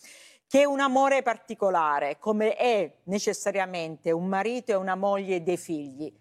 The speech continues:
è un di più e c'è un di meno.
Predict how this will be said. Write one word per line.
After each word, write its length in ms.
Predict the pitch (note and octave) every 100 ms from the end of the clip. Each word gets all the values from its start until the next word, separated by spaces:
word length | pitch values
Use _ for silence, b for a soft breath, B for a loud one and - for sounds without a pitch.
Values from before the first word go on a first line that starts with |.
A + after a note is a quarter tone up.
| _
è 200 | - G3+
un 200 | F#3 F#3+
di 140 | F3+ G3+
più 380 | - - D3 - _
e 160 | G3+ F3
c'è 200 | - E3
un 160 | D#3
di 140 | D#3+ C#3
meno. 400 | C3+ C3 B2